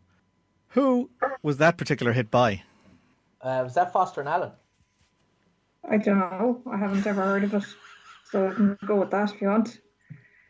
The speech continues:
Speaker 2: Bunch of Thyme.
Speaker 1: Yeah, Brendan, yeah.
Speaker 2: <clears throat> Uh, what, what was the date again?
Speaker 1: September nineteenth, nineteen eighty-one.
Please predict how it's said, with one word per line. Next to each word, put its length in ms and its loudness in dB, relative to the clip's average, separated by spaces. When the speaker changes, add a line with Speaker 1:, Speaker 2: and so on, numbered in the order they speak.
Speaker 2:
Bunch 240 -16
of 80 -16
Thyme. 340 -8
Speaker 1:
Yeah, 220 4
Brendan, 340 0
yeah. 200 4
Speaker 2:
<clears throat> 680 -4
Uh, 100 -2
what, 240 2
what 140 2
was 100 -8
the 160 -8
date 140 4
again? 280 -6
Speaker 1:
September 460 0
nineteenth, 460 2
nineteen 280 -2
eighty-one. 460 2